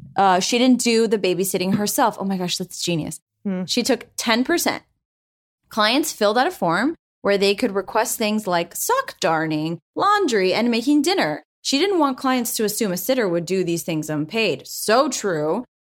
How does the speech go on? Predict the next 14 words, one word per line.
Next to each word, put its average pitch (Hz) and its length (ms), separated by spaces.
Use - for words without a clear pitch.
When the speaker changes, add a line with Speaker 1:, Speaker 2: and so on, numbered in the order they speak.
Speaker 1:
She - 180
had 330 120
such 277 180
a 254 40
following, 269 460
she 233 140
had 247 160
to 226 60
come 233 300
<laughs> - 60
clean 277 200
to 294 100
my 196 180
dad 196 480